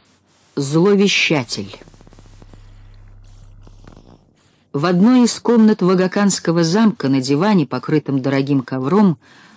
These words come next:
обложенном роскошными шелковыми подушками, сидел молодой человек. Он только что покинул спальню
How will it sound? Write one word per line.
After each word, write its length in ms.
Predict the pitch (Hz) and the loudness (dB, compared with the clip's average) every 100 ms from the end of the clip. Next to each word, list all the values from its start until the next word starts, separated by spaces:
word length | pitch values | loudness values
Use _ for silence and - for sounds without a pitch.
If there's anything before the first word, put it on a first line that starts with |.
| - | -8
обложенном 640 | 143 156 214 202 202 196 | -4 0 0 2 2 2
роскошными 720 | 180 180 - 214 202 - 175 170 | 2 -2 -2 -2 0 0 0 0
шелковыми 760 | - - 185 170 - 135 131 | -2 0 0 0 -4 -4 -4
подушками, 640 | - 147 208 233 - 208 | -4 -4 -2 -2 -2 -2
сидел 400 | 190 - 190 233 | 0 -2 0 2
молодой 400 | 220 180 170 180 | 2 0 -2 -2
человек. 680 | 175 - 147 127 107 85 - - _ _ _ _ _ _ _ _ _ | -4 -6 -8 -8 -12 -16 -20 -20 _ _ _ _ _ _ _ _ _
Он 180 | 165 190 | 0 0
только 280 | 220 214 196 | 2 0 0
что 240 | - 196 | -2 -4
покинул 420 | 180 185 202 190 | -2 -2 0 0
спальню 680 | 180 - - 220 165 127 117 | -2 -6 -4 0 0 -2 -4